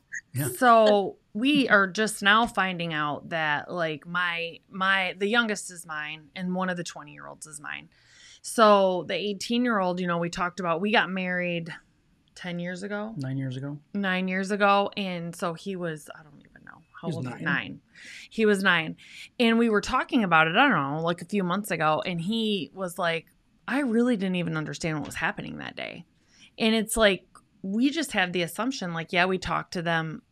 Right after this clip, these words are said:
Speaker 2: before we moved in together. He talked to his kids. I talked to my kids. But then once we moved in together, it kind of was just, like,
Speaker 1: Business
Speaker 2: full
Speaker 1: as
Speaker 2: steam
Speaker 1: usual.
Speaker 2: ahead,
Speaker 1: Mm-hmm.
Speaker 2: right? Like,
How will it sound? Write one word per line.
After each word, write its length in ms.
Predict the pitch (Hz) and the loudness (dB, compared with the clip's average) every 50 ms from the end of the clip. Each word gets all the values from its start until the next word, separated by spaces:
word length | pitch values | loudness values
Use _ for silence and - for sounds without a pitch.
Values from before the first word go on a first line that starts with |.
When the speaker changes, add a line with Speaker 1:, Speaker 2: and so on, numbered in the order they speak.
| _ - - | _ -10 -8
Speaker 2:
before 400 | 175 156 - - 185 180 170 165 | -8 -6 -6 -4 -2 0 0 0
we 120 | 170 165 | -2 -4
moved 260 | 165 165 165 165 165 | -4 -6 -6 -6 -6
in 100 | 175 175 | -6 -6
together. 340 | 160 160 143 139 139 147 156 | -4 -4 -4 -6 -6 -6 -8
He 160 | 151 - 170 165 | -8 -8 -10 -8
talked 260 | - 170 151 - - | -6 -6 -6 -6 -8
to 60 | 160 | -8
his 260 | 151 165 151 143 - | -8 -6 -8 -8 -10
kids. 280 | - - 156 151 151 - - | -8 -6 -6 -6 -6 -6 -8
I 80 | - 165 | -8 -8
talked 240 | - 156 135 - - | -8 -10 -12 -12 -10
to 40 | 147 | -6
my 180 | 156 180 226 | -4 -4 -4
kids. 400 | - - 165 - - - - - _ - - - - - - - _ - | -4 -6 -10 -12 -14 -16 -20 -20 _ -20 -20 -20 -20 -20 -20 -16 _ -8
But 140 | 196 170 - | -2 2 4
then 180 | 220 226 226 | 4 6 6
once 200 | 220 214 208 214 214 | 4 2 2 0 0
we 80 | 190 | -2
moved 240 | 185 180 175 165 170 | 0 0 -2 0 0
in 100 | 254 294 | 0 2
together, 340 | 294 247 196 175 170 165 151 | 2 2 2 4 2 2 0
it 80 | 98 - | 0 -2
kind 240 | - 196 190 180 185 | -4 -4 -4 -4 -4
of 60 | 175 | -6
was 120 | 175 165 - | -6 -6 -6
just, 220 | - 165 - - | -8 -8 -4 -2
like, 180 | 180 151 120 - - _ _ _ _ - 131 | 0 0 -2 -2 -8 _ _ _ _ -2 2
Speaker 1:
Business 200 | 139 156 143 165 214 | 2 4 4 6 6
Speaker 2:
full 80 | 208 | 6
Speaker 1:
as 60 | 196 | 6
Speaker 2:
steam 280 | 127 143 180 220 208 - | 6 8 8 8 8 8
Speaker 1:
usual. 20 | 190 147 | 6 6
Speaker 2:
ahead, 320 | 139 233 262 240 - - - | 6 4 4 2 0 -4 -2
Speaker 1:
Mm-hmm. 240 | 151 143 139 143 170 | 0 2 4 6 6
Speaker 2:
right? 320 | 175 175 185 202 208 123 | 6 6 6 4 2 0
Like, 400 | 160 196 180 180 170 175 - - | 0 0 0 0 0 -2 -8 -20